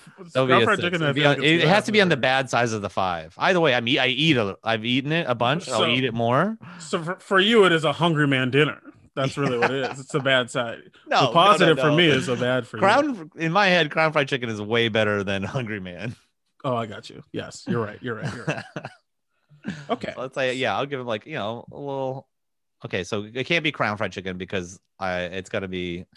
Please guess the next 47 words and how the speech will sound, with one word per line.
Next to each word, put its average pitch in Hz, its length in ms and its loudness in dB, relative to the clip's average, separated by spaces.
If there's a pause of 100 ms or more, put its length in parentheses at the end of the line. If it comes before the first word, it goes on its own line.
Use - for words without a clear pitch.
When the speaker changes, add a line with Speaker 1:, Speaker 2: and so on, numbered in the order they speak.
(140)
Speaker 1:
Kentucky 147 380 -4
Fried 160 220 -2
Chicken? 190 340 -10 (100)
Speaker 2:
Wait, 120 80 -4
I 113 80 -4
got 131 180 -4
lost 104 380 -4
again. 80 380 -12 (100)
Oh, 101 60 -4
I 95 60 -2
thought 95 180 -2
a - 20 -6
Speaker 1:
Yeah. 98 320 0
Speaker 2:
scale. - 500 0
<laughs> 180 80 2
I 139 60 -2
keep 151 240 -6
Speaker 1:
Okay. 131 80 -4
Speaker 2:
flipping 131 260 -2
it 123 120 -2
in 113 60 -8
my 113 120 -6
head. 113 380 -8
My 131 100 -8
brain's 185 300 -2
not 165 180 2
good 147 160 4
with 135 140 0
two 110 160 0
options. 113 340 0
Speaker 1:
He's 190 160 -2
a 160 180 -2
Speaker 2:
If 143 120 -4
our 156 60 6
Speaker 1:
piece 151 80 4
Speaker 2:
scale 175 240 8
Speaker 1:
of 190 160 8
Speaker 2:
was - 0 -
a 151 140 8
tr-, 131 120 0
Speaker 1:
chicken. 120 220 -2
Speaker 2:
a 120 40 4
triangle, 160 760 4
I 127 120 2
could 107 440 -2
remember 104 440 0
it. 82 160 -8